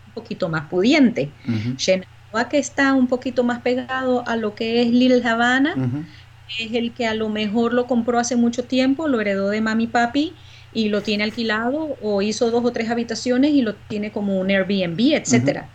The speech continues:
Speaker 2: Ujú, ujú.
Speaker 1: Entonces, de, de esa misma micro, micro, eh, eh, de
Speaker 2: Sector,
Speaker 1: ese
Speaker 2: sí.
Speaker 1: sector de la ciudad, tienes algo que es muy interesante.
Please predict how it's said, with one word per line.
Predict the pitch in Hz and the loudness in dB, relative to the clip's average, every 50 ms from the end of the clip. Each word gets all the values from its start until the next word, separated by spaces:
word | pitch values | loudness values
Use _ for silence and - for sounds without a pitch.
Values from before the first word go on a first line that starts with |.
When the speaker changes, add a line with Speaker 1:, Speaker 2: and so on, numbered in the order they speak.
| - - | -14 -6
Speaker 2:
Ujú, | - 127 | 0 0
ujú. | 120 120 139 143 - | 0 2 0 -2 0
Speaker 1:
Entonces, | 220 220 - 233 226 - - - - - | 0 2 2 0 0 -2 -8 -14 -12 -6
de, | 208 185 | -6 -6
de | 180 175 220 247 | 0 2 2 2
esa | 359 466 - - 415 | 2 0 0 -4 -4
misma | 359 381 339 320 349 311 | -4 -4 -2 -2 0 2
micro, | 294 294 294 302 285 - - 269 254 240 | 4 4 6 4 4 2 2 2 2 4
micro, | 240 233 233 233 - - 220 214 208 196 196 190 180 175 170 160 156 151 151 - - - - | 4 2 2 0 -2 -4 -4 -2 -2 -2 0 0 0 0 0 -2 -4 -6 -8 -8 -12 -12 -10
eh, | - 170 165 160 156 160 160 156 156 151 151 151 147 151 151 151 - - - - - - - - | -6 -6 -4 -4 -4 -6 -6 -4 -4 -2 -2 0 -2 -2 -4 -6 -10 -12 -16 -14 -14 -14 -10 -2
eh, | - | -2
de | 160 160 | -2 -2
Speaker 2:
Sector, | 160 156 117 - - - 113 107 110 113 107 101 101 101 | 0 -2 -2 -2 0 2 2 4 4 2 0 -4 -8 -8
Speaker 1:
ese | - - | -14 -16
Speaker 2:
sí. | - - 113 107 107 - - - | -12 -10 -8 -8 -8 -12 -16 -16
Speaker 1:
sector | - - - 294 294 - - - 311 320 320 | -8 -2 -2 -2 -2 -4 -2 -2 0 0 2
de | 294 294 | 2 0
la | 285 254 247 | 0 0 -2
ciudad, | 247 - 254 247 240 254 254 254 285 359 - - - - - - - - | -2 -2 -2 -2 0 0 0 -2 -2 -4 -8 -18 -20 -20 -20 -20 -16 -6
tienes | - 277 285 269 277 269 269 | -2 0 2 2 2 0 0
algo | 247 247 247 240 | 0 -2 -2 -2
que | 240 233 | -2 -4
es | 226 208 | -4 -2
muy | 226 226 214 | -2 -2 -2
interesante. | 202 190 185 185 170 165 - - 254 269 247 220 - - - | -4 -4 -6 -6 -6 -6 -4 -2 0 2 2 0 -2 -6 -12